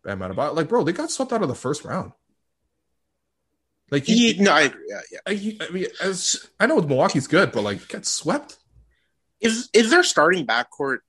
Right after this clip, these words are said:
Speaker 2: There's no world where it's Nunn and Hero, right? 'Cause that seems
Speaker 1: No, that sucks.
Speaker 2: Yeah,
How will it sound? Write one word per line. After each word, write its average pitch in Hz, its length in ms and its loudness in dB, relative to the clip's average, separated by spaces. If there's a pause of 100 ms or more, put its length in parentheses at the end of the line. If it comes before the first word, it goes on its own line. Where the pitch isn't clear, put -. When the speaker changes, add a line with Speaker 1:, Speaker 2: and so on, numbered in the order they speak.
(180)
Speaker 2:
There's 202 240 2
no 262 160 4
world 143 460 -2
where 127 180 -4
it's 113 160 -8
Nunn 123 320 -2
and 104 120 -4
Hero, 101 420 -8
right? 92 300 -6
'Cause 113 120 -8
that 127 220 2
seems 127 420 0
Speaker 1:
No, 160 400 -4 (100)
that - 160 -10
sucks. 170 380 0
Speaker 2:
Yeah, 110 100 4